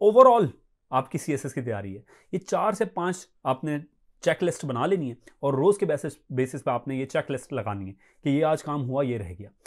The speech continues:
तो in, in the end of the month, you will see a lot of improvement in yourself। You, you will be able to do miracles in सीएसएस exams, क्योंकि वहाँ पर आपकी प्रैक्टिस हुई हुई होगी, चार से पाँच घंटे की प्रैक्टिस होगी, चार से पाँच, अ,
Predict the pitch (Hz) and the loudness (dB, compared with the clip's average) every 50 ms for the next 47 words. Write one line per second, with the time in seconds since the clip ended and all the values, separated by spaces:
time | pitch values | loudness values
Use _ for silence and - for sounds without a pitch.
0 | - _ _ _ - 214 214 - _ - 220 247 262 262 240 - _ _ - 226 | -20 _ _ _ 0 0 0 0 _ -2 0 2 2 0 -2 -6 _ _ -2 2
1 | 226 233 233 233 226 226 214 175 180 151 135 151 180 170 131 - - _ _ _ | 2 2 2 2 0 0 0 2 0 0 2 2 2 0 0 -4 -8 _ _ _
2 | _ _ _ _ _ 156 175 190 202 196 180 - - - 185 208 196 180 - - | _ _ _ _ _ 0 0 2 0 0 -2 -6 -6 -6 -6 -6 -6 -8 -10 -6
3 | - 143 131 147 170 170 175 165 - - - 123 123 - 190 208 175 180 170 151 | -4 -2 0 0 -2 -2 -4 -6 -6 -8 -8 -8 -4 -2 0 0 2 0 0 0
4 | 143 123 117 117 110 - - 104 98 104 - _ _ _ _ _ _ _ _ _ | -2 -2 -2 -4 -4 -6 -6 -10 -10 -10 -14 _ _ _ _ _ _ _ _ _
5 | _ _ _ _ _ _ _ _ - 151 135 160 180 190 196 196 196 - - 185 | _ _ _ _ _ _ _ _ -6 -4 -2 -2 -2 -4 -4 -8 -10 -10 -4 -2
6 | 160 185 196 214 190 208 208 190 185 170 170 160 170 - - _ _ 165 156 151 | 4 4 6 4 4 4 2 2 2 2 2 0 0 -4 -10 _ _ -2 -2 -2
7 | 156 139 147 165 160 139 135 147 170 208 180 - 131 107 95 - - _ _ - | 0 0 0 0 2 0 2 2 4 4 2 2 0 -2 -4 -8 -16 _ _ -6
8 | 139 123 - 135 120 - 139 113 - - 104 107 104 95 95 101 - - _ _ | -6 -4 -4 -6 -6 -4 -6 -8 -8 -10 -10 -8 -8 -8 -10 -10 -14 -18 _ _
9 | - - _ _ - - 175 180 175 - 226 208 147 127 120 107 160 180 180 202 | -20 -20 _ _ -8 -4 -4 -4 -2 0 0 0 0 0 -2 -2 -2 -4 -4 -4
10 | 208 185 147 - - - 175 - - 147 131 - - 170 - - - _ _ - | -4 -2 -4 -4 -4 -8 -12 -8 -6 -6 -6 -4 -4 -6 -6 -8 -14 _ _ -4
11 | 131 135 131 120 110 98 90 95 113 - _ _ _ _ _ _ _ - - 131 | -2 -2 -2 -2 -4 -6 -8 -12 -16 -20 _ _ _ _ _ _ _ -2 2 2
12 | 131 135 160 151 - 147 139 139 131 131 123 127 127 123 127 131 - 113 104 - | 2 2 0 -2 -4 -4 -4 -4 -4 -4 -4 -4 -6 -8 -8 -10 -10 -12 -10 -10
13 | 123 113 - 113 107 104 104 110 110 - - - _ _ _ _ - 135 127 123 | -10 -10 -8 -8 -8 -8 -8 -8 -10 -12 -18 -20 _ _ _ _ 0 0 0 0
14 | - - - 127 127 127 127 - - _ _ _ _ _ 139 120 | -2 -6 -6 -4 -4 -4 -6 -8 -14 _ _ _ _ _ -4 -4